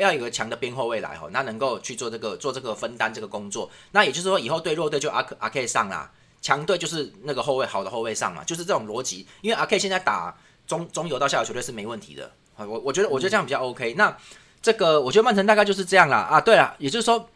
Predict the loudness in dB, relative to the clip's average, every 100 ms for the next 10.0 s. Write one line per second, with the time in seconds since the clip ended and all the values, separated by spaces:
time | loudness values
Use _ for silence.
0 | -4 -2 0 0 0 0 4 4 4 -2
1 | -2 -2 -2 -2 -2 -2 -2 -2 -4 -4
2 | -4 -4 2 2 4 2 2 -2 0 0
3 | 2 -2 -2 -2 -4 -2 0 0 0 -4
4 | -4 -6 -8 _ -2 2 4 4 4 2
5 | 0 4 4 4 2 -2 -12 -16 _ -6
6 | -2 -2 0 2 2 2 0 0 0 2
7 | 0 0 0 0 -2 -4 -6 -2 -4 -4
8 | -4 -6 -6 -10 -6 -4 -4 -6 -8 -6
9 | -8 -6 -8 -6 -6 -4 -6 -8 -8 -10